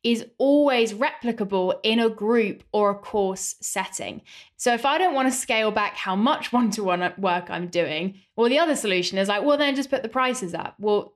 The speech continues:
you can do that to a point, but for me, there's only so much I can increase the price point of coaching before it starts not matching the value that sits within it. And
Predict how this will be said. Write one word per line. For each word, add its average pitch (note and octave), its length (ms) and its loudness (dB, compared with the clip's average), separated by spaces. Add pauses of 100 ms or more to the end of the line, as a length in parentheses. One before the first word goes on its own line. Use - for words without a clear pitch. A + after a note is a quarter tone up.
you B3+ 160 2
can C#4+ 200 2
do E4 180 4
that C4 260 -2
to A#3 160 0
a G3 60 2
point, G3 420 0
but - 220 -2
for B3 80 -2
me, B3 220 2
there's A#3 180 2
only B3+ 240 2
so C4 280 2
much A#3 360 2
I G3+ 120 0
can G#3 160 -6
increase G3 440 -4
the F#3+ 100 -8
price D4+ 320 0
point G3 240 -4
of - 120 -12
coaching F3+ 600 -2 (360)
before A3+ 600 2
it A3 180 -2
starts - 440 -2
not A#3 240 4
matching G#3+ 600 0
the G3 100 0
value G3+ 420 -2
that F#3+ 180 -4
sits - 380 -6
within A#3+ 320 2
it. G3 220 0 (480)
And G#3 380 -2